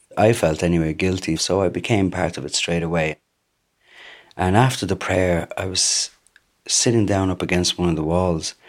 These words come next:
and I could see a guy. Everyone had gotten up out of their places after the prayer, like, except there was one guy, and he was sitting, kneeling down in the same spot, and he was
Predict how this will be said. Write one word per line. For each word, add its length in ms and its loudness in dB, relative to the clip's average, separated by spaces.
and 120 0
I 40 0
could 120 -4
see 260 4
a 60 4
guy. 500 2
Everyone 280 2
had 140 -2
gotten 300 0
up 140 -4
out 120 0
of 80 -4
their 80 -6
places 420 -2
after 240 -6
the 80 -8
prayer, 320 0
like, 200 -6
except 300 -4
there 60 -4
was 100 -4
one 240 2
guy, 200 0
and 120 -2
he 60 -4
was 100 -6
sitting, 360 -2
kneeling 320 0
down 220 0
in 60 -2
the 60 -4
same 260 -2
spot, 320 -2
and 100 -10
he 40 -8
was 100 -14